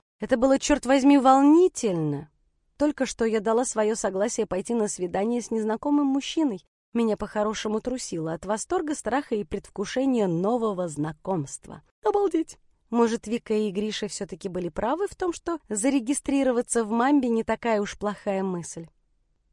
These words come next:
Конечно, мой скептицизм не исчез в мгновение ока.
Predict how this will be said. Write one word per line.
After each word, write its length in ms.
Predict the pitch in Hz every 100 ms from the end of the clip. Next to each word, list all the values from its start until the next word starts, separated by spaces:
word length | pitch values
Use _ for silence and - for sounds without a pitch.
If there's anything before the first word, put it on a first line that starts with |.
| _ -
Конечно, 480 | 240 233 214 - 208
мой 240 | 208 190
скептицизм 800 | 170 - 165 202 - 202 165 190
не 200 | 196 208
исчез 420 | 202 - 370 -
в 100 | 170
мгновение 680 | 175 180 180 175 165 165 175
ока. 340 | 165 156 156